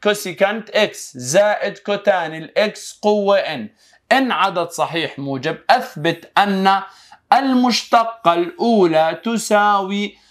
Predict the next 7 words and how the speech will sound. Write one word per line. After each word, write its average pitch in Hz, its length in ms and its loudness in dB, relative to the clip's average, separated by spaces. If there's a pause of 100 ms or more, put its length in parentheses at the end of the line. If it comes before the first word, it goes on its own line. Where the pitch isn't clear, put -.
(100)
هذا 170 540 2
المقدار. 160 800 -2 (400)
أول 240 460 2
شغلة 170 520 -2
بدي 190 420 -2
أعملها 190 840 0
أستاذي، 175 720 -2